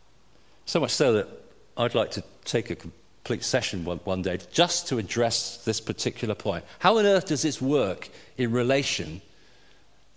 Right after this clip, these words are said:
to raising families, to having commanding job, demanding job?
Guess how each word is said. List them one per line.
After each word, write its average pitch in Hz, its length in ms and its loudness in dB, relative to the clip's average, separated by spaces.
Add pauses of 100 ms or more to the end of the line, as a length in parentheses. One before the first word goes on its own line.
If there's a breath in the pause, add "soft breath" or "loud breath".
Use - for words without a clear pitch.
(140)
to 123 260 2 (100)
raising 135 420 4
families, 107 800 0 (480)
to 131 140 2
having 131 540 0 (320 loud breath)
commanding 135 840 4
job, 120 400 0 (920 soft breath)
demanding 117 520 2
job? - 240 -12